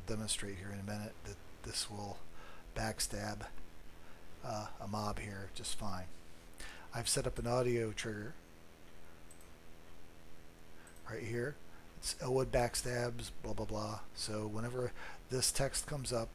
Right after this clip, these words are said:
when he, when he backstabs, it'll give a little thump, little bang, or whatever, a little funky noise. And, um, you'll know that, well, that was a backstab. On average, it probably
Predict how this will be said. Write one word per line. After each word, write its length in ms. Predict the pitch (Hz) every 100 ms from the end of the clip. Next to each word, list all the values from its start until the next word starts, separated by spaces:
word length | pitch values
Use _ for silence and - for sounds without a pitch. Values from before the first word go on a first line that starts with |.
| 139
when 120 | 117
he, 140 | 117 - -
when 120 | 117 104
he 160 | 104
backstabs, 840 | 107 117 127 - 104 104 104 - - 139
it'll 340 | 110 98 92 -
give 100 | 110
a 40 | 104
little 240 | 98 95 -
thump, 280 | 110 104 - - - -
little 140 | - - -
bang, 260 | - 101 104 - -
or 160 | - 92
whatever, 300 | 95 98 95
a 100 | 95
little 200 | 92 92
funky 380 | - 98 95 101
noise. 360 | 95 98 101 - - - - - 117
And, 240 | 113 110
um, 320 | 113 110 107 - - -
you'll 160 | 123
know 240 | 110 107 107
that, 160 | 101
well, 140 | 98 95
that 200 | 95 -
was 100 | -
a 40 |
backstab. 480 | 95 110 - - 80 - - - - - -
On 120 | 127
average, 360 | 135 139 139 135
it 80 | 143
probably 580 | 139 135 135 139 131